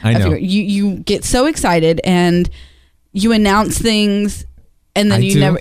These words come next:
Speaker 2: and, and now you've started this podcast, and there are ten episodes, and I cannot get you to not make a negative noise whenever I suggest it.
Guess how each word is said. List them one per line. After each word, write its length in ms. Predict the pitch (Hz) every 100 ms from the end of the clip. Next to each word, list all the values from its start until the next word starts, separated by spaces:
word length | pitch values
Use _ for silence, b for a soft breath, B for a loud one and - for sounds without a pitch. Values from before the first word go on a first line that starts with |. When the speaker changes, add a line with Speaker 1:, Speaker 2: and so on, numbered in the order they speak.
| -
Speaker 2:
and, 460 | 202 185 180 139 -
and 400 | 208 202 196 180 - _ -
now 460 | 208 233 330 240
you've 260 | 240 202 214
started 400 | - 214 247 285
this 160 | - -
podcast, 520 | 254 175 311 226 240
and 100 | 208
there 160 | 190
are 60 | 190
ten 240 | - 247
episodes, 680 | 294 196 156 165 156 196 214 b b b b b
and 180 | 226 226 220
I 180 | 277 330
cannot 1160 | - 339 294 269 233 320 311 180 202 - - - _ _ _ _ _ _ _ _ _ _ _ _ _ _ _ _ _ _ _ _ _ -
get 220 | 196 302 294
you 180 | 247
to 160 | 240 269
not 340 | 226 220 240 -
make 500 | 226 302 269 233 -
a 100 | 214
negative 960 | 226 220 214 220 233 226 208 208 214 -
noise 840 | 208 214 254 339 254 185 208 -
whenever 560 | - 214 233 233 233 233
I 160 | - 240
suggest 880 | - 262 208 185 240 494 - -
it. 400 | 156 - - -